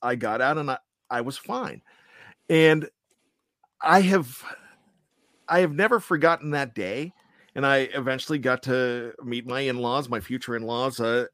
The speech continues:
and I had my, I knew that I was gonna have my future wife around me with the way she treated me during that whole time. But it's not what you get under the tree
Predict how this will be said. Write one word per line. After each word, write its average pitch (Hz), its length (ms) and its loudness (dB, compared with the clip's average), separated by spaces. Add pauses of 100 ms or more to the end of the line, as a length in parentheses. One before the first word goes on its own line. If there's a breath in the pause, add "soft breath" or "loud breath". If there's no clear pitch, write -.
and 120 400 -4
I 113 260 -4
had 123 360 -2
my, 120 340 -6
I 113 140 -2
knew 117 240 -6
that 123 140 -4
I 117 80 0
was 113 100 -8
gonna 117 140 -8
have 113 160 -6
my 110 120 -8
future 120 380 -10
wife 113 300 -8
around 117 220 -4
me 143 100 -2
with 127 140 -4
the 127 60 0
way 117 180 -4
she 127 220 -8
treated 131 300 -4
me 127 100 -4
during 117 260 -4
that 117 160 2 (460 loud breath)
whole 131 200 2
time. 117 400 2 (500 loud breath)
But 160 200 8 (1200)
it's - 280 0
not 233 300 6
what 190 200 0
you 165 160 0
get 160 220 4 (100)
under 156 320 6
the 120 140 0
tree 160 600 -2